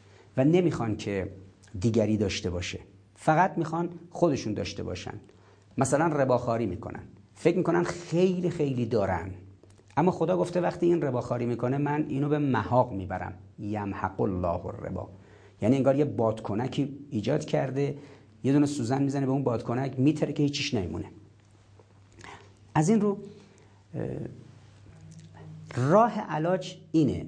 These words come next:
یعنی اعتقاد من اینه که ما باید برگردیم به اون بنیان‌های اسلام. اسلام رو، چون ظرفیت بسیار بالایی برای حل زندگی امروز بشر و مشک-، حل مشکلات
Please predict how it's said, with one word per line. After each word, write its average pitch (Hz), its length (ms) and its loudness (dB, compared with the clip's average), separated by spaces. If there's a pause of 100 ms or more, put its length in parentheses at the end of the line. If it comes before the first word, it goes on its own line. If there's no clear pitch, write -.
یعنی 104 140 -2
اعتقاد 113 380 -2
من 127 160 -2
اینه 151 180 0
که 156 260 0 (500)
ما 143 100 4
باید 151 240 2
برگردیم 143 600 0
به 143 340 -2 (120)
اون 135 140 6
بنیان‌های 104 520 2
اسلام. 120 580 -2 (400)
اسلام 127 680 0
رو، 98 280 -2 (360)
چون 131 180 0
ظرفیت 117 420 0
بسیار 117 360 0
بالایی 110 360 2
برای 101 220 0
حل 95 340 -2
زندگی 95 580 0
امروز 92 320 0
بشر 92 380 -2
و 95 80 0
مشک-، 95 320 -4
حل 95 220 0
مشکلات 95 640 -2